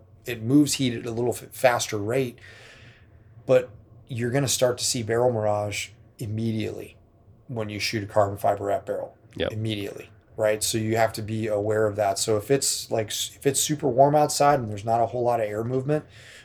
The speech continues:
Speaker 1: you're gonna have a whole lot of barrel mirage. So just, just keep that in mind.
Speaker 2: Yep.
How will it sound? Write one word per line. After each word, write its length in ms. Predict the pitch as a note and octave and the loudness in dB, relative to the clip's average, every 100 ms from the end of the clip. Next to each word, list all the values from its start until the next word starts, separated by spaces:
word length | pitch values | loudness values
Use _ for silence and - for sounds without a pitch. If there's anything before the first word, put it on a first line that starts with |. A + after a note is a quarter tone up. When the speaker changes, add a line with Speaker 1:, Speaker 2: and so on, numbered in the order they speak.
| - | -10
Speaker 1:
you're 100 | A#2 | -4
gonna 180 | A#2+ A#2 | -2 2
have 180 | A2+ A2 | 2 2
a 40 | |
whole 220 | - A2+ | 0 4
lot 160 | A2 G#2 | 4 4
of 80 | G2 | 0
barrel 220 | G#2 G2+ | -4 -4
mirage. 400 | G2 F#2+ - - - _ _ - - - - - - - | -6 -12 -12 -14 -20 _ _ -20 -20 -20 -20 -20 -20 -12
So 280 | - G#2+ G2+ | -6 -4 -4
just, 360 | G2+ G#2+ - - | -4 -6 -6 -10
just 180 | A2 - | -12 -10
keep 160 | A2 | -8
that 140 | G#2 G#2 | -6 -8
in 100 | G2 | -8
mind. 240 | F#2+ F#2 | -12 -12
Speaker 2:
Yep. 180 | - - | -12 -12